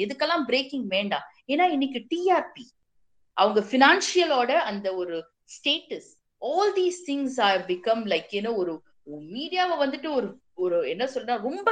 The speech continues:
கமர்ஷியலா எடுத்துட்டு போச்சு. ஒரு ஃபோர்த் பில்லர், மக்கள் கிட்ட சில விஷயங்கள் கொண்டு போய் சேர்க்கணுங்கிறதுக்காக அவங்களுக்குள்ள காம்படிஷன்.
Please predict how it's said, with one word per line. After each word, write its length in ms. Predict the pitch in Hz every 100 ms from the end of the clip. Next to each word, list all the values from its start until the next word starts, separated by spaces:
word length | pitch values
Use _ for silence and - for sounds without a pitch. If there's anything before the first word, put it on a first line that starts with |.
| 453
கமர்ஷியலா 540 | 269 294 311 - 277 254
எடுத்துட்டு 280 | 175 - 180 -
போச்சு. 260 | 135 - - _ _ _ _ 180
ஒரு 100 | 185 -
ஃபோர்த் 380 | 285 339 - -
பில்லர், 260 | 240 190 -
மக்கள் 280 | 165 - 311
கிட்ட 140 | 262 254
சில 100 | 190 180
விஷயங்கள் 400 | 202 285 269 -
கொண்டு 180 | 254 330 349
போய் 180 | 262 -
சேர்க்கணுங்கிறதுக்காக 800 | 277 285 330 285 - 247 214 226 - - -
அவங்களுக்குள்ள 460 | 277 415 440 392 381 370
காம்படிஷன். 580 | 262 - 269 254 - 160